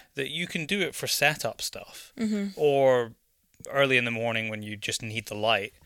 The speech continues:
Speaker 1: But for the vast majority of filming, if you try and film in that all the time, it's just,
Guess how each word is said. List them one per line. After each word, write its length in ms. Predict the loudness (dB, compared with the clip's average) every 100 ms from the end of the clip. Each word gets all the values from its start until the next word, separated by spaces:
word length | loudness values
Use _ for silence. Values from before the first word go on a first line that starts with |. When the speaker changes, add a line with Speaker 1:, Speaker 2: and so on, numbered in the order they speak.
| -20 -20 -20 -20 -10
Speaker 1:
But 140 | -8
for 140 | -6 -8
the 80 | 0
vast 360 | 4 6 4
majority 400 | 2 4 6 4
of 60 | -4
filming, 320 | -4 -2 -2
if 80 | -4
you 80 | -6
try 160 | -4
and 140 | -6 -4
film 240 | -4 -4
in 80 | -2
that 160 | -2
all 160 | -2 -4
the 60 | -6
time, 340 | -6 -6 -8 -6
it's 100 | -6
just, 160 | -6